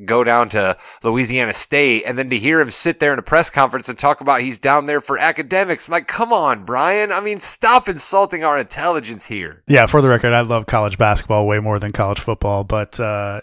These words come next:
Speaker 2: yeah, and, <laughs> and we saw it with Lincoln Riley, too, with the U S C got him a private jet, twenty-four seven, a private jet Lincoln Riley gets, and U S C bought, bought both his two houses in Norman for five hundred thousand dollars more than asking price.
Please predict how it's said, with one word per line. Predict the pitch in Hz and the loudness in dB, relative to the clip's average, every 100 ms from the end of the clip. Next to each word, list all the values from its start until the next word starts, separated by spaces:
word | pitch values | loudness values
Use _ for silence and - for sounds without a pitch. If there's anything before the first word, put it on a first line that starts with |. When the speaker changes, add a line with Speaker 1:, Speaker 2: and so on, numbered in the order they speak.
| - | -2
Speaker 2:
yeah, | 147 98 - | 2 2 -2
and, | 131 117 | -6 0
<laughs> | - 160 | 4 4
and | 131 | 2
we | 123 131 | 0 2
saw | 156 139 | 6 6
it | 131 | 6
with | 131 | 2
Lincoln | 139 131 117 | 0 0 0
Riley, | 127 131 107 | 2 2 0
too, | - 135 107 | -2 -2 -2
with | 104 | -4
the | - 117 - - - - | -2 -2 -2 -14 -12 2
U | 151 | 4
S | 151 | 4
C | - 170 | 4 4
got | 156 160 | 8 8
him | 160 | 8
a | 143 | 6
private | - 170 170 | 8 8 6
jet, | 131 160 185 - _ | 4 6 6 4 _
twenty-four | - 185 180 185 185 | 2 4 4 4 2
seven, | - 185 156 117 | 6 8 8 6
a | 135 | 4
private | - 156 156 165 160 131 | 6 8 10 10 8 4
jet | 107 139 147 110 - - _ _ | 4 8 8 8 0 -12 _ _
Lincoln | 135 139 127 | -2 0 4
Riley | 123 120 113 | 4 4 2
gets, | 107 92 - - - - _ | -4 -6 -10 -12 -20 -20 _
and | 113 | 0
U | 127 | 4
S | 127 | 4
C | - 127 | 2 2
bought, | 123 127 101 113 160 | 6 6 4 -8 -6
bought | 123 120 - - _ | 2 2 2 -8 _
both | 131 131 - | 0 2 2
his | 120 - | -2 -2
two | - 120 | 0 4
houses | 120 120 117 123 117 | 6 4 2 -2 -2
in | 110 | 0
Norman | 117 120 123 | 2 4 2
for | - 107 | 0 -4
five | - 120 117 | 4 6 6
hundred | 120 | 2
thousand | 113 113 107 | 4 4 4
dollars | 113 113 107 | 2 2 2
more | 110 107 113 | 0 2 2
than | 104 | 0
asking | 104 113 120 | -2 -2 -2
price. | 113 117 117 | 2 4 2